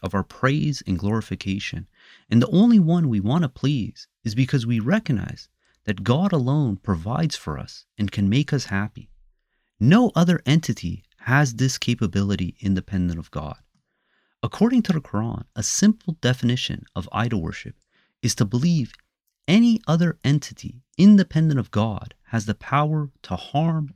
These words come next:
or benefit us. In Surah ten, verse eighteen, it reads, "They worship beside God idols that possess no power to harm them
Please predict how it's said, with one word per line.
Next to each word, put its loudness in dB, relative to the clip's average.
or 0
benefit -2
us. -20
In 0
Surah 0
ten, 0
verse -2
eighteen, -2
it -8
reads, -2
"They 2
worship 0
beside -6
God -4
idols 0
that -4
possess 0
no 2
power -2
to -4
harm 2
them -2